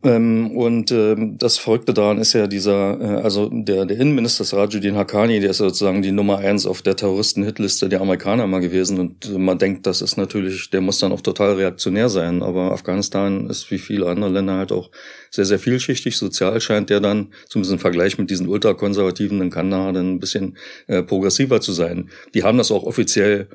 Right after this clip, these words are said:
auf Reden von Veranstaltungen der Taliban gesagt, die posten Videos, äh, in den sozialen Medien, auch so ein Unterschied,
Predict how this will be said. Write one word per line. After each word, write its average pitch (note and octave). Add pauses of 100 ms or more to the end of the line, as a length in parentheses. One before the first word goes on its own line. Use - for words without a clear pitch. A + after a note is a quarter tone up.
(240)
auf -
Reden A#2+
von F#2
Veranstaltungen B2
der A2
Taliban G#2+
gesagt, G2
die -
posten G2+
Videos, G#2
äh, G2
in F#2+
den F#2+
sozialen F#2
Medien, A2
auch -
so -
ein G2+
Unterschied, G#2+